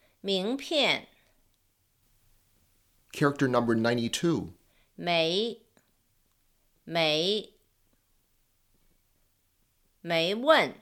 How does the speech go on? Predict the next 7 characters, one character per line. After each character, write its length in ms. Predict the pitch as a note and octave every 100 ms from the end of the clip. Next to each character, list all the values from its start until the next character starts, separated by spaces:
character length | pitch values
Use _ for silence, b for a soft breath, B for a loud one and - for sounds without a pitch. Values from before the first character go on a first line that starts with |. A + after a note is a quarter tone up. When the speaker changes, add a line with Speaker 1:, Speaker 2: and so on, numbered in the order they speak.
| _ _ _ _ _ _ _ _ _ _ _ _ _ _ _ _ _ _ _ _
Speaker 1:
没 280 | F#3+ F#3 A3+
带 340 | A#3 C#4+ A3+
名 300 | F3+ D#3 F3
片。 480 | - D4+ G3 A#2 - _ _ _ _ _ _ _ _ _ _ _ _ _ _ _ _ _ _ _ -
Speaker 2:
Character 360 | D3 C3+ C3+
number 280 | B2 A#2 A2+
ninety-three. 800 | G#2+ B2+ B2+ B2+ - F3 G#2